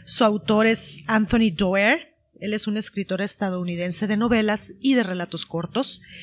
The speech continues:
Y algo interesante de este libro también es que en este mismo año dos mil quince estuvo más de ochenta y dos semanas en la lista de los libros más vendidos del New York Times.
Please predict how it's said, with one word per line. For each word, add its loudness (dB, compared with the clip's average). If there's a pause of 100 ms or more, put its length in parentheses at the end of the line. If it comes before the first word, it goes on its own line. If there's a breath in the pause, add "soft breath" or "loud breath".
(460 loud breath)
Y 0
algo 0
interesante -4
de -2
este -6
libro -2
también -2
es -4
que -6
en 0
este -4
mismo 0
año 2
dos -2
mil -2
quince 2
estuvo 0
más 2
de 2
ochenta 0
y -4
dos -4
semanas -4
en 0
la 2
lista 0
de 2
los 2
libros 0
más 0
vendidos -2 (100)
del -8
New -4
York -6
Times. -8